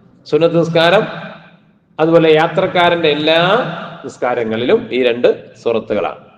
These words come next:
അല്ലാഹു തആല അമൽ ചെയ്യാൻ തൗഫീഖ് നൽകുമാറാകട്ടെ. അപ്പോ ഇത്രയും കാര്യങ്ങളാണ് അത് നമ്മൾ ശ്രദ്ധിക്കേണ്ടത്. സൂറത്ത് ഫാത്തിഹയ്ക്ക് ശേഷം ഈ സൂറത്തുകളൊക്കെ ഓതൽ സുന്നത്താണ്. ഇനി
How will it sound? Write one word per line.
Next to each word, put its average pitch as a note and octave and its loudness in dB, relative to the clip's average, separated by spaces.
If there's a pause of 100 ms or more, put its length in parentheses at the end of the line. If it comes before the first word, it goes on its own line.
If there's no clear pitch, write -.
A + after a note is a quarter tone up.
(560)
അല്ലാഹു B2+ 0
തആല A#2+ 0
അമൽ A2+ 0
ചെയ്യാൻ A#2+ 0
തൗഫീഖ് A2+ 0
നൽകുമാറാകട്ടെ. G2 -4 (1040)
അപ്പോ F3+ 4
ഇത്രയും F#3+ -2
കാര്യങ്ങളാണ് D#3 0 (520)
അത് D3 4
നമ്മൾ D#3 0 (240)
ശ്രദ്ധിക്കേണ്ടത്. C3 0 (800)
സൂറത്ത് D#3 2
ഫാത്തിഹയ്ക്ക് C#3+ 0
ശേഷം C#3 -2
ഈ C#3+ 0
സൂറത്തുകളൊക്കെ C3+ -2 (420)
ഓതൽ C3 2
സുന്നത്താണ്. A#2+ -4 (1800)
ഇനി G#3 6